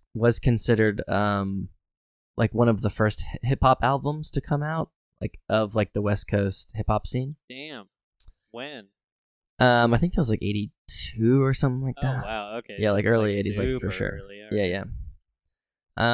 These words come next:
Speaker 1: Um, I like him a lot because he uses, like, mostly, like, analog gear and, like, centered around, like, the Roland T R, like, eight oh eight.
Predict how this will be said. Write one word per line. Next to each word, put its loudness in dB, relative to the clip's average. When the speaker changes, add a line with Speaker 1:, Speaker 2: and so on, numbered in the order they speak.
Speaker 1:
Um, 0
I 6
like 4
him 4
a 4
lot 4
because 2
he -2
uses, -2
like, 2
mostly, 0
like, -2
analog -2
gear -4
and, -6
like, -6
centered 0
around, -4
like, -8
the -4
Roland -6
T -2
R, -4
like, -14
eight 0
oh -2
eight. -4